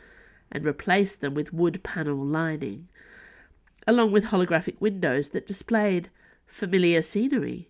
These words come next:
from home. The country of Oster, in the southern hemisphere of Honor, with its scalded red hills and dry grey-green foliage,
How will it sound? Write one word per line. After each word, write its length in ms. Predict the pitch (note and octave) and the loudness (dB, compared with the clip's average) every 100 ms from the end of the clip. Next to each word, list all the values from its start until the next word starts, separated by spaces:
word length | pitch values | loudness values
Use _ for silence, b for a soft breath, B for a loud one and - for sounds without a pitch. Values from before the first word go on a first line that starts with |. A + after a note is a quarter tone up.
| _ _ _ | _ _ _
from 260 | _ E3 E3+ | _ -10 -8
home. 540 | A3+ D#4 B3 - F3+ _ _ _ _ _ _ _ _ _ _ _ b b b b b | -4 -2 -4 -6 -20 _ _ _ _ _ _ _ _ _ _ _ b b b b b
The 100 | F3+ | -10
country 480 | - G#3 A3 - A#3+ | -6 -6 -6 0 2
of 140 | A3 - | 2 0
Oster, 480 | D#3+ - - D3 - _ b b b b | -6 -6 -12 -12 -12 _ b b b b
in 200 | - D#3+ | -2 0
the 80 | D#3+ | 0
southern 460 | - - F3 G#3+ G#3 | -2 0 2 2 0
hemisphere 640 | G3+ F#3 F#3 - F3 F3 | 0 0 -2 -2 0 0
of 140 | E3+ - | -2 -4
Honor, 320 | C#3+ C#3 C3+ _ b b b b b b b b | -6 -6 -12 _ b b b b b b b b
with 180 | D#3 D#3+ | -2 2
its 180 | - - | 0 0
scalded 800 | - - F3+ F3+ F#3+ F#3 F#3+ E3+ | -14 0 4 6 6 4 2 2
red 220 | E3 E3 | 0 0
hills 580 | - E3+ E3 D#3+ E3+ - | 0 2 2 0 -2 -6
and 220 | C#3+ D#3 | -8 -8
dry 600 | - D#3 D#3+ E3 E3 E3 | -6 2 4 6 6 4
grey-green 800 | D#3+ D#3 D3+ E3 E3 E3 E3+ F3 | 0 -4 0 0 0 -2 0 -2
foliage, 840 | F#3+ G3 E3 D3+ D3 C#3+ - - | -4 -2 0 2 2 0 -8 -16